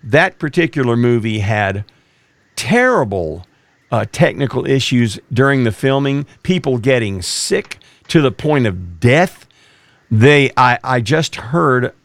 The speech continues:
um, on an interview with someone who was a consultant on the movie that they were having wind storms at hurricane level speeds in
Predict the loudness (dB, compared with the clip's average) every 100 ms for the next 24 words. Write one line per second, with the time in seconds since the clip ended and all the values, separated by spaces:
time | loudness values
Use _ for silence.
0 | -8 -6 -6 -2 0 0 -2 0 0 0
1 | 0 -2 -2 -2 0 0 2 0 0 0
2 | -2 -6 _ _ -4 0 -2 2 0 0
3 | 0 0 0 0 0 0 -4 -6 _ _
4 | _ _ _ _ 0 0 2 2 2 2
5 | 2 2 2 0 -2 -2 -4 _ _ -10
6 | -4 -2 2 2 2 2 0 -2 -2 2
7 | 2 2 0 -4 0 0 0 -4 0 2
8 | 2 -2 -2 0 0 2 2 0 -6 -4
9 | -2 -2 -2 -2 -2